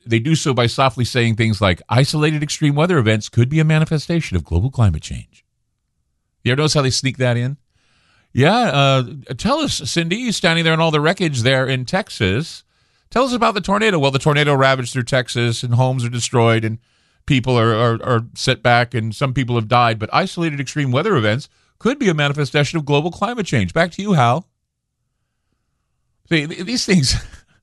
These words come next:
<laughs> you, you hear it all the time. It's almost like it's a, it's a worn-out cliche. It's a worn-out axiom. Yeah, okay, weather patterns such as what we're seeing there are very scary. And yes,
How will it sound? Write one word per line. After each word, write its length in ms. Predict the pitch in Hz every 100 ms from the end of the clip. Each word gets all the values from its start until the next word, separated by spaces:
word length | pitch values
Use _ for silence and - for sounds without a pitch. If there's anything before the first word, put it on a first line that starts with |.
| _ -
<laughs> 560 | - _ _ _ _
you, 120 | 190
you 200 | 202 196
hear 120 | 202 240
it 60 |
all 80 | 196
the 80 | 160
time. 360 | - 175 95
It's 140 | 87 156
almost 260 | 147 147
like 120 | 139 123
it's 100 | 113
a, 120 | -
it's 120 | 110
a 60 | 107
worn-out 460 | 95 143 131 120
cliche. 360 | - 110 - 117
It's 80 | 92
a 60 |
worn-out 340 | 104 131 113 -
axiom. 540 | 131 127 117 87 85 _ _ _ _ _ _ _ _ _ _ _ _ _ _ -
Yeah, 360 | 185 226 131
okay, 320 | 165 160 113 101
weather 460 | 131 175 247 269 -
patterns 400 | - 165 156 151
such 220 | - 143 139
as 120 | 117
what 160 | 135
we're 100 | 113
seeing 500 | 117 - 131 117 101
there 300 | 85 69 52 - _ _
are 120 | 104 90
very 260 | 120 107
scary. 420 | 90 - 80 80
And 140 | 117 127
yes, 540 | 135 104 80 - -